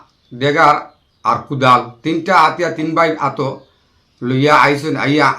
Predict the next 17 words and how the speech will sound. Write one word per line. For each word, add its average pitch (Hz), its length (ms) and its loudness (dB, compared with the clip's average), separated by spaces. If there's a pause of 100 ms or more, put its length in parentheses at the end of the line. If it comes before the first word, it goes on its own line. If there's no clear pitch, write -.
আক্রমণ 147 380 -2
করছেন 139 300 -2
আমার। 120 160 0 (120)
তখন 147 180 -2 (100)
আমার 143 160 2 (100)
ভাই 151 200 4
এমটা 135 240 -4
গেছেন 131 260 -6 (520)
শুনিয়া, 113 380 -6 (440)
যাওয়ার 120 360 2
পরে 147 180 -2 (180)
ও - 20 -6 (140)
আমার 147 240 -2
ভাই 143 120 0 (280)
ও - 20 -6 (200)
আতো 131 140 -4 (100)
সেদ 131 140 -6